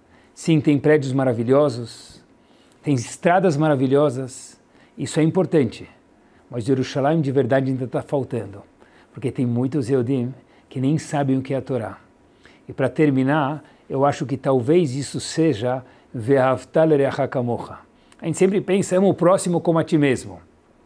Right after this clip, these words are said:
E tudo isso que a gente já escutou muitas vezes é certeza verdade. Mas talvez uma nova definição que eu fiquei pensando agora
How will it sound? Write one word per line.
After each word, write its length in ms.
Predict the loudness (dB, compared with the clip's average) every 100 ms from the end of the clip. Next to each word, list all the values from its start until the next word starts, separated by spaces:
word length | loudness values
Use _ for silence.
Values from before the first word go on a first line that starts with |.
| _ -20 -20 -20 -20 -8
E 60 |
tudo 220 | 0 4
isso 100 | 4
que 60 | 4
a 40 |
gente 120 | 2 4
já 100 | 2
escutou 380 | 2 0 2
muitas 340 | 4 4 2 4
vezes 300 | 4 4 4
é 80 | 2
certeza 500 | 2 0 2 2 2
verdade. 580 | 0 -2 -4 -6 -14 -20 -20 -12
Mas 100 | -4
talvez 300 | 2 4 4
uma 160 | 4 4
nova 240 | 4 4
definição 640 | 2 0 0 0 2 2 0
que 120 | -4
eu 60 |
fiquei 240 | -6 -4 -4
pensando 400 | -4 -2 -2 0
agora 480 | 2 2 2 0